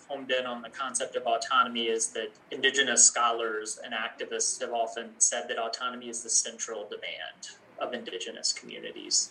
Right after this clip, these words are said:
in the Americas. And that to me seems really important, that if you call something the central demand, it's important to think about it, what it is, where it comes from, right? So that's why I really, um, homed in on that concept. Uh, in,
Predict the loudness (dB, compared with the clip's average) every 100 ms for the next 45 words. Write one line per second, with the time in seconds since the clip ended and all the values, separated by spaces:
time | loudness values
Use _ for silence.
0 | -6 -10 -8 -8 -6 -6 -8 -10 -12 -14
1 | -16 -20 -20 -8 8 8 8 4 -2 4
2 | 6 6 0 -2 -2 -8 -2 2 2 2
3 | 0 0 -2 -2 -8 -8 -8 0 4 6
4 | 4 -2 -6 2 0 2 -4 -6 -4 -6
5 | -6 -10 -10 -6 -6 -6 -10 -10 -8 -2
6 | 0 -2 -2 0 0 -2 -2 -2 -4 -4
7 | 0 0 0 -2 0 0 0 -4 0 0
8 | 0 4 4 4 2 0 0 -4 -4 -6
9 | -8 -12 -20 -20 -8 0 2 0 -6 -16
10 | -14 -4 0 4 4 2 -4 0 6 8
11 | 8 2 0 -6 -16 -20 -20 -20 -20 -8
12 | 6 8 8 4 0